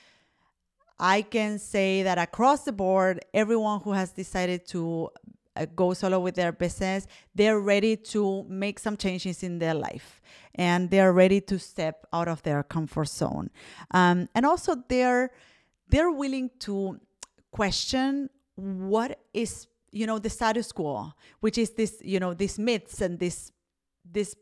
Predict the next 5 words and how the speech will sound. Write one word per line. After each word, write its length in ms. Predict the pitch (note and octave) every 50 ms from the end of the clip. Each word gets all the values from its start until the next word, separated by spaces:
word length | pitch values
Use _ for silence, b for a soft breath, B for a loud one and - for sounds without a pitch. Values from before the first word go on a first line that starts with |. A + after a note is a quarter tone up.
| _ _ _ _ _ _ _ _ _
preconcepts 1000 | A#3+ B3+ C4 B3+ _ _ - A3+ B3 C4 C4 C4 - - G3+ F3+ F3+ - - - -
about, 640 | - F3+ E3 - _ - F3+ F3+ F3+ F#3 F#3 F#3+ F#3 -
or 140 | - F#3+ F#3+
these 160 | G3 B3 A#3
assumptions 840 | A#3 - - - A#3 A#3 B3 A#3+ - A#3+ G#3 F#3 F#3 F3 E3 - -